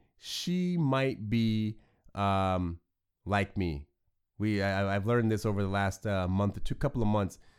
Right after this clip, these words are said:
that she's a real, um, a real fan. The kind of fan that gets pissed off, that gets elated, that gets, you know, truly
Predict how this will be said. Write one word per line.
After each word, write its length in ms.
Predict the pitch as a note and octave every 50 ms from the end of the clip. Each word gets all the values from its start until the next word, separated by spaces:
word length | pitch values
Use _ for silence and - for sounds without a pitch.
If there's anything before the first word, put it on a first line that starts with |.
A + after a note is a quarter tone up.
| _ - -
that 120 | - G2 F#2
she's 200 | - D#3+ D3+ C3+
a 80 | B2
real, 760 | A2 G2+ G2+ G#2 A2 B2+ C3+ C#3 C#3 C#3 C3 B2+ B2 B2 - - - - - - - _ _ _ -
um, 640 | - G#2 G2+ G2 G2 F#2+ F#2 F2+ F2 E2+ - - - _ _ _ _ _ _
a 120 | - G#2
real 800 | G2+ F#2+ F#2 G#2 B2 C#3 D3 C#3 B2+ A2+ G#2 F#2+ F2+ E2+ - - -
fan. 640 | - - - - G#2 G2 F#2 E2 D2 C#2+ D#2 F#2 - _ _ _ _
The 80 | - G2+
kind 220 | - - C#3+ B2+
of 60 | B2 -
fan 320 | - C3+ B2+ B2 A#2+ A2+
that 100 | G#2+ G2+ E2
gets 200 | F#2 E2+ - - - _ _
pissed 340 | - - C#3+ - - -
off, 340 | B2 A#2+ A#2+ A#2+ A#2+ B2+ - - - - - -
that 180 | - G2 F2+ D#2
gets 360 | G#2 G#2 F2 - - - - _ - _ - _ _ _ _ -
elated, 600 | G#2+ G#2+ G#2+ A#2 A#2+ B2+ B2 B2+ B2+ B2+ C3 C#3 - - - - - -
that 200 | A2 G#2 G2 F2+
gets, 420 | G2 G#2+ G#2 F2 - - - - - _ _ _ _ _ _ _
you 120 | - A#2+
know, 180 | A2 G#2 G2 G2 E2+ E2 - - _ _ - E2 E2 D2+ - -
truly 920 | - - - - - - F#3+ F#3+ G3 G3 F3+ E3 C#3+ B2+ A#2+ A#2 A#2 A#2